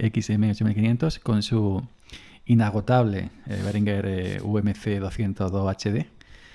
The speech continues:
Y, y, y esto que yo no sabía que lo tenía. Y, y tiene un par de ellos, creo, de F-HIT. Y yo no sabía que lo tenía. Pues ahí lo tienes, el muchacho, y tiene cinco mil escuchas en cada episodio, o seis mil o siete mil.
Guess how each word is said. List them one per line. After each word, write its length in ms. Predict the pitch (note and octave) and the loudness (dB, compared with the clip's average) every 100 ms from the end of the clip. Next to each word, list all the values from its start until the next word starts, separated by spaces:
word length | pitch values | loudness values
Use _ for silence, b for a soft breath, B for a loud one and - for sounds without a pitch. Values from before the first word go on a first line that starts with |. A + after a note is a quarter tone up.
| b b b b - - - - - - - - | b b b b -20 -20 -20 -20 -20 -20 -16 -2
Y, 1200 | D3 B2+ B2+ A#2+ A#2 A2 A2 G#2+ - C3 B2+ A#2+ - | 2 2 2 2 2 2 2 0 -2 -6 -6 -10 -8
y, 80 | - | 0
y 160 | B2 C3 | 2 4
esto 240 | D#3 G3+ | 2 0
que 80 | C3 | -2
yo 80 | A#2 | -2
no 100 | D3+ | -2
sabía 220 | C#3+ B2 | -2 -2
que 80 | B2 | -2
lo 80 | A#2 | -2
tenía. 340 | A#2 F3+ B2 - | -2 -2 -4 -10
Y, 400 | - A2 A2 G2 - | -6 -4 -2 -6 -6
y 120 | A2 | -4
tiene 200 | A2 A2+ | -2 -2
un 60 | |
par 160 | G#2 G#2 | 0 0
de 80 | B2+ | 0
ellos, 140 | C3 | -2
creo, 300 | - B2+ A#2 - | -4 -4 -4 -4
de 280 | G2 G2 | -2 0
F-HIT. 480 | F#2+ - F#2+ B2+ - - b b b b b - | -2 -4 -2 -4 -4 -16 b b b b b -10
Y 60 | G2+ | -2
yo 100 | G#2 | 0
no 100 | A#2 | 0
sabía 280 | A2 G2+ F#2+ | 0 -2 -2
que 60 | |
lo 80 | G2 | -2
tenía. 260 | G2+ B2+ - - | -2 -4 -8 2
Pues 260 | - - - | 4 4 -6
ahí 140 | - | -2
lo 100 | A#2+ | 0
tienes, 380 | G#2+ D#3 F3 - | 0 2 0 -2
el 100 | G2+ | -2
muchacho, 540 | G2 G2+ B2+ C#3+ F3 | -2 0 0 0 0
y 20 | |
tiene 340 | A#2 G2+ A#2 C3+ | 0 2 2 2
cinco 260 | C#3 G#2+ A2 | 2 2 2
mil 120 | A#2 | 0
escuchas 380 | - D#3 - B2+ | 0 -6 -2 -4
en 80 | |
cada 140 | G2 G#2 | 0 -2
episodio, 500 | G#2 - D3+ A2+ G2+ | -2 -6 -4 -4 -4
o 160 | G2 | -6
seis 220 | - G#2 G#2+ | -6 -6 -2
mil 160 | D#3+ | -2
o 80 | E3+ | -2
siete 240 | A2 - | -4 -2
mil. 180 | G#2+ D#3 | -2 -2